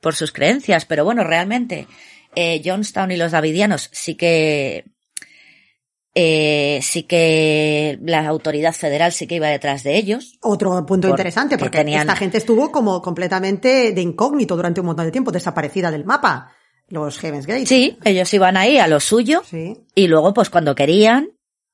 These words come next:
Speaker 2: Hmm.
Speaker 1: ya se abrían al mundo, ¿no? Ya si eso hacemos nuestras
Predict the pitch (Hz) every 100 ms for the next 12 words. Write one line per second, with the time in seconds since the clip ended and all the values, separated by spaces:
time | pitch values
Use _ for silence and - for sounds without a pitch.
0 | - 175 151 160 151 160 151 151 190 254
1 | 202 208 170 156 156 160 147 151 165 170
2 | 165 160 165 156 156 160 -